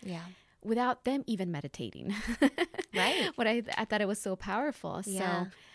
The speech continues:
Speaker 2: So, um, yeah, I mean, I think that's absolutely beautiful.
Speaker 1: Yeah, it's like, don't think that it has to be this big, grandiose thing.
Speaker 2: Mm-hmm.
Speaker 1: And maybe one day it can be, and that's great.
Speaker 2: Mm-hmm.
Speaker 1: But start with what you have.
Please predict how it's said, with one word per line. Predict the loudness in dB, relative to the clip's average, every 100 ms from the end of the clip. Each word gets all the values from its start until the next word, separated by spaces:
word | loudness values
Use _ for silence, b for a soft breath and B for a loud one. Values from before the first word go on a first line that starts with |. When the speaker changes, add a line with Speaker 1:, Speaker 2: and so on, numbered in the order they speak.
| B B
Speaker 2:
So, | -8
um, | -6 -4 -8 -12 _ -6
yeah, | -4 -2 -4 -10 _ -6
I |
mean, | -4 -2 -4
I | -6
think | -6 -6 -6
that's | -6 -6
absolutely | -10 -8 -10 -8
beautiful. | -12 -10 -12 -12 -14 -16 _ _ _
Speaker 1:
Yeah, | -8 -2 -2 -2
it's | -4 -6
like, | -6 -4
don't | -2 -2
think | -2 -4 -2
that | -4 -4
it | -8
has | -4 -2 -4
to | -6 -6
be | -6
this | -6 -8 -6
big, | -4 -4
grandiose | -4 -4 -4 -4 -4 -2 -2
thing. | 0 0
Speaker 2:
Mm-hmm. | 0
Speaker 1:
And | 0
maybe | -2 0
one | 0 2 2
day | 0 -2
it | -4
can | -4 -2 -2
be, | -4 -4
and | -4
that's | -4 -6 -8
great. | -6 -4 -4 -6 -8
Speaker 2:
Mm-hmm. | -8 -8 -8 B B B B _
Speaker 1:
But | -4 -4 _ _ -12
start | -6 -4 -2
with | -4 -4
what | -6
you | -4 -6
have. | -6 -6 -6 -8